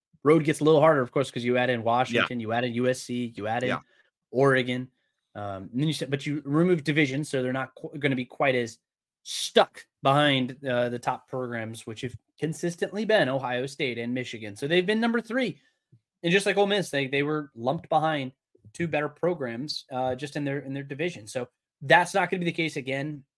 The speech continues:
Speaker 1: in twenty twenty-four, but we'll see if they can actually get up over the hump. This was a really good defense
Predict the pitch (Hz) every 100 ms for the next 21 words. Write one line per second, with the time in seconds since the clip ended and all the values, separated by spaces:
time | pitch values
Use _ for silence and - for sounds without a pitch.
0 | - 143 143 151 143 139 139 127 - 139
1 | 147 151 147 147 _ _ - 147 208 233
2 | 202 202 202 202 180 147 190 196 170 170
3 | 160 165 180 160 175 226 220 165 190 202
4 | 139 196 151 202 208 135 107 -